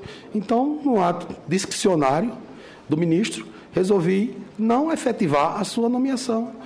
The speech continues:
É um ato próprio da administração pública.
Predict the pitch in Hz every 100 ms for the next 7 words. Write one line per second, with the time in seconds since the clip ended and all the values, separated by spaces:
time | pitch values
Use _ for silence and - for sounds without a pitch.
0 | - 320 311 294 - - - - - -
1 | 226 180 214 - - 226 226 220 - 196
2 | 226 196 165 151 160